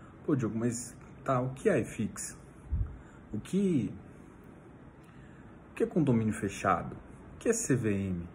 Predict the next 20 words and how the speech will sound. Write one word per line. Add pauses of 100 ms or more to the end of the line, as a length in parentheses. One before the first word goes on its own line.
(880)
E
aí
eu
comecei
a
desco-, (300)
descobrir (560)
que
não
adianta
simplesmente
eu
dar
uma
descrição
do
que
é
F
I,